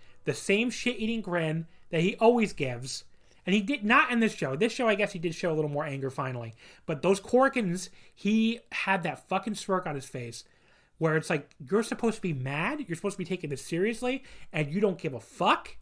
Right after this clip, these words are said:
And Evil does everything with a smirk on his face. So yeah, it just didn't work at all. And then on the last Korakuen before this, we're supposed to take seriously. Evil did <coughs> the, the fucking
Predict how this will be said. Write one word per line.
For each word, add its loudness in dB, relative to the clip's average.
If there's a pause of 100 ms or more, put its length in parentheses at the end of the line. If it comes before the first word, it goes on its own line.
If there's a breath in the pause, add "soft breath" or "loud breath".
(480 soft breath)
And -2
Evil 6
does 2
everything 0
with 2
a -2
smirk -4
on -2
his -2
face. 0 (280 soft breath)
So -4
yeah, 2
it -4
just -6
didn't -4
work 0
at -4
all. -2 (440 soft breath)
And 4
then 8
on 0
the 0
last 4
Korakuen 2
before 0
this, -2 (360 soft breath)
we're 8
supposed 2
to -10
take 0
seriously. 2 (300 loud breath)
Evil 6
did 2 (460)
<coughs> -2
the, 2 (1120 soft breath)
the 0
fucking -2